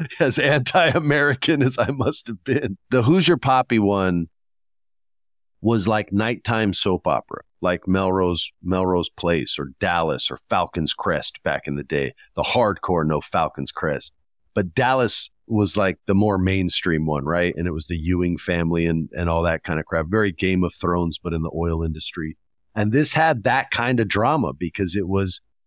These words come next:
"I slept with this person, you slept with this person, who's really his father?" And they brought Ray's actual son out there for these segments. And he was such this,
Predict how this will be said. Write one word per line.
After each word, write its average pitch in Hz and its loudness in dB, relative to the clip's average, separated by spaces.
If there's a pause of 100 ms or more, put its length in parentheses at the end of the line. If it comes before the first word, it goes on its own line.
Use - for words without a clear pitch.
(300)
"I 92 0
slept - 0
with 90 -4
this 151 2
person, 127 2
you 107 2
slept 101 0
with 95 -2
this 147 2
person, 127 2
who's 104 2
really 107 2
his 90 0
father?" 143 2
And 107 2
they 113 0 (160)
brought 120 2
Ray's 117 2
actual 110 0
son 117 2
out 101 0
there 90 2
for 104 0
these 98 4
segments. 107 0
And 95 -4
he 113 0
was 104 -2
such - -2
this, - 0